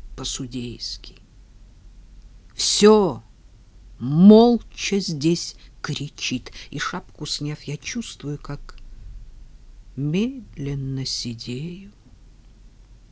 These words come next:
и сам я, как сплошной беззвучный крик над тысячами тысяч погребенных.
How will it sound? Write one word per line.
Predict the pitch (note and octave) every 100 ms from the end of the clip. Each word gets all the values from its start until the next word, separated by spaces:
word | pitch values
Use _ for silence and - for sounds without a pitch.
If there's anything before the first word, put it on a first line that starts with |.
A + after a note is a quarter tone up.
| -
и | B2+
сам | - - F3+ G3+ F#3+
я, | F3 A#2 A#2 - - - - - - - - - - - -
как | - B2
сплошной | - - D#3+ - - G3+ G#3+ G#3+
беззвучный | F3+ F3+ G3 F3+ D#3+ F#3 F#3+ - - E3 E3+ -
крик | - D#3+ G3 -
над | G3 F#3+ - - - - -
тысячами | D#4+ C#4+ - - A#3 - A3+ G3+
тысяч | G#3 F3+ F3+ - D3 -
погребенных. | D3 C#3 C3 C#3 - A#2+ A#2+ F3 G#3 G#3+ -